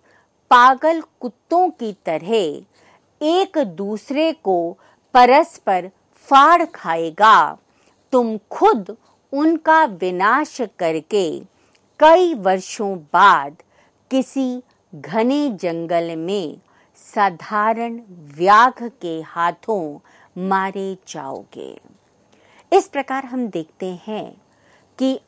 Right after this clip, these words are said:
अंत तक गांधारी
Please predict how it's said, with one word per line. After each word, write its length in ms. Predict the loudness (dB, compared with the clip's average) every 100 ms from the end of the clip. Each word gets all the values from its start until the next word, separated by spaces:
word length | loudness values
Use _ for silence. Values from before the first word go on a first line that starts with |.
| _
अंत 520 | -6 -6 -6 -8 -10
तक 340 | -18 _ -6 -6 _ _ _ _ _ _ _ _ _ _ _ _ _
गांधारी 840 | -4 -2 -2 -6 0 2 2 -4